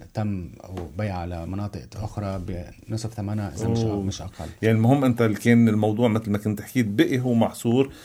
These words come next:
Speaker 2: في موضوع عدم قدرة على نقل الأعلاف
Speaker 1: عدم
Speaker 2: وال-،
Speaker 1: قدرة على نقل
Speaker 2: ال-،
Speaker 1: الأبقار كلها على، لكانت كنا نشدنا نحن
Speaker 2: آه،
Speaker 1: الدولة
Speaker 2: أماكن
Speaker 1: عن طريق،
Speaker 2: آمنة.
Speaker 1: آه، عن
Speaker 2: نعم.
Speaker 1: طريقكم، آه،
Speaker 2: نعم.
Speaker 1: أستاذ ألفونس، وطبعًا، آه، مثل العادة الدولة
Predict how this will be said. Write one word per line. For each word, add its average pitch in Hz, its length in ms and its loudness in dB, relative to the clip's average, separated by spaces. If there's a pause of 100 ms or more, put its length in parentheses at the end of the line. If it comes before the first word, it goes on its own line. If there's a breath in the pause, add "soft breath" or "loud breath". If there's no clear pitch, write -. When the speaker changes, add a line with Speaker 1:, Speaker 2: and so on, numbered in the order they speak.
(140 loud breath)
Speaker 2:
في - 140 4
موضوع 120 520 6
عدم 117 260 6
قدرة 117 260 0
على 101 140 0
نقل 107 180 0
الأعلاف 95 540 2
Speaker 1:
عدم 110 180 2
Speaker 2:
وال-، 101 60 6
Speaker 1:
قدرة 101 560 6
على 135 180 2
نقل 143 140 2
Speaker 2:
ال-، 131 100 4
Speaker 1:
الأبقار 143 380 6
كلها 143 300 2
على، 98 260 0
لكانت 110 680 0
كنا 117 200 0
نشدنا 117 400 0
نحن 110 160 0
Speaker 2:
آه، 101 60 2
Speaker 1:
الدولة 117 240 2
Speaker 2:
أماكن 120 280 6
Speaker 1:
عن 113 60 6
طريق، 117 260 6
Speaker 2:
آمنة. 98 140 2
Speaker 1:
آه، 98 140 -2
عن 95 100 0
Speaker 2:
نعم. 95 100 2
Speaker 1:
طريقكم، 104 600 -2
آه، 90 220 -8 (120)
Speaker 2:
نعم. 110 140 0
Speaker 1:
أستاذ 98 320 -2
ألفونس، 117 640 -2
وطبعًا، 110 520 0
آه، 104 240 -4
مثل 113 240 -2
العادة 104 320 0
الدولة 101 440 -2